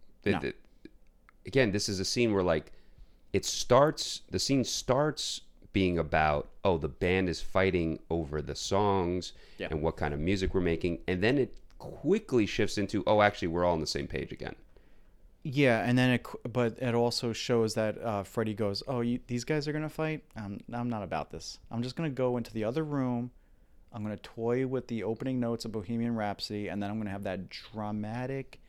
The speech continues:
Speaker 2: clip to use for my Oscar, uh, uh, feed of
Speaker 1: Right.
Speaker 2: me singing Bohemian Rhapsody, and I just,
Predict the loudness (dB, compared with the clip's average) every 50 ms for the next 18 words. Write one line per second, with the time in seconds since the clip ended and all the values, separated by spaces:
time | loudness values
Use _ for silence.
0 | -20 -20 -20 -20 _ -20 -20 -20 -8 0 4 4 4 4 0 -6 -4 -2 0 0
1 | 0 -2 -4 -6 -6 -4 -4 -4 -4 -4 -4 -4 -6 -6 -8 -8 -6 -4 -4 -4
2 | -6 -8 -10 -10 -8 -6 -4 -4 -4 -6 -6 -8 -8 -10 -12 -14 -18 -20 -20 -20
3 | -20 -20 -18 -12 -10 -8 -8 -8 -10 -12 -10 -10 -8 -6 -6 -8 -8 -10 -14 -20
4 | -20 -20 -20 -20 -20 -18 -8 -2 2 4 4 6 6 6 6 6 4 4 2 2
5 | 2 0 2 2 2 0 0 0 0 0 0 -2 -2 -2 -2 0 0 0 0 -2
6 | -2 -4 -4 -4 -2 -2 -2 -2 0 -2 -2 -2 -2 -4 -4